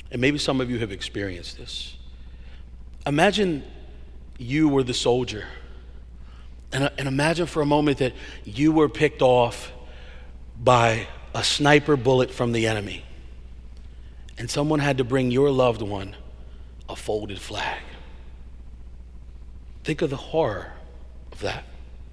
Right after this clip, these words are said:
Or, may-, let me give you another example. Maybe that one doesn't hit home too much. How would you feel if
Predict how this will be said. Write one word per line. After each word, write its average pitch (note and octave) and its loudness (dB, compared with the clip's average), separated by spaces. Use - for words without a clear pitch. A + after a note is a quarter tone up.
Or, E3+ 12
may-, G3 10
let G3 12
me G#3 8
give G3 12
you F3+ 12
another E3 12
example. D3+ 10
Maybe F3+ 12
that E3 12
one D#3 6
doesn't D3+ 10
hit D#3 8
home D#3 10
too E3 6
much. D3+ 8
How G3 8
would G#3 8
you F#3+ 6
feel F#3+ 8
if D#3+ 6